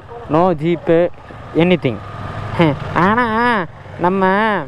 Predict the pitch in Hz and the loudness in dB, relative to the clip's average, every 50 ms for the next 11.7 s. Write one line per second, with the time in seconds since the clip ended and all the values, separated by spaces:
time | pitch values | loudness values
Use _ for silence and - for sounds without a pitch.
0 | - - - - - - - - - 160 165 170 170 165 165 165 165 170 156 170 | -10 -14 -20 -20 -20 -18 -12 -6 -2 2 4 4 4 4 4 4 2 2 2 0
1 | 160 - - 240 226 214 202 190 185 175 180 185 185 170 165 160 160 165 165 160 | 0 0 0 0 0 0 2 2 2 2 2 2 2 0 0 0 -2 0 0 2
2 | 147 143 139 151 165 156 170 170 202 202 190 180 160 147 - - 170 165 190 196 | 2 2 4 2 2 0 2 0 0 2 2 2 0 0 2 2 2 4 4 4
3 | 196 190 185 180 170 160 180 190 - 170 151 165 170 175 170 160 147 135 156 160 | 4 2 2 -2 -2 -2 0 0 0 0 0 0 0 2 2 0 0 0 -2 -2
4 | 160 147 - 143 139 147 180 175 165 165 156 151 143 151 147 139 127 131 131 - | 0 0 0 0 0 2 2 2 2 2 0 -2 -2 0 0 2 2 2 0 0
5 | - 147 143 131 127 127 127 117 - 127 143 156 135 143 131 113 - - - - | 2 2 2 2 0 -2 -4 -4 -2 0 2 2 4 2 0 -2 -4 -8 -12 -14
6 | - - - - - 180 151 135 117 - - - - - - - - - - - | -12 -12 -8 -6 -4 -2 -2 -2 -4 -6 -6 -8 -8 -10 -8 -4 -4 -2 -2 0
7 | - - - - - 135 170 180 196 190 156 165 160 - 160 160 185 202 156 - | 2 2 2 2 4 4 4 4 4 4 4 2 0 2 2 2 2 2 0 -2
8 | - - - - 143 156 151 143 - 185 180 170 160 156 151 160 180 151 104 - | -6 -8 -4 0 2 2 2 4 4 4 4 4 4 2 2 2 2 0 0 -2
9 | - - - - - - - - - - - - - - - - - - 139 165 | -4 -6 -4 -4 -2 -2 0 0 0 2 2 2 2 2 2 4 4 4 6 6
10 | - 156 160 170 170 196 180 170 165 175 156 131 147 175 175 175 170 156 151 147 | 4 4 4 4 4 4 4 2 2 2 2 0 0 0 0 0 0 0 0 0
11 | 160 - - 147 139 135 - 143 120 110 - 143 160 | 0 2 2 2 2 2 0 -2 -2 0 0 0 0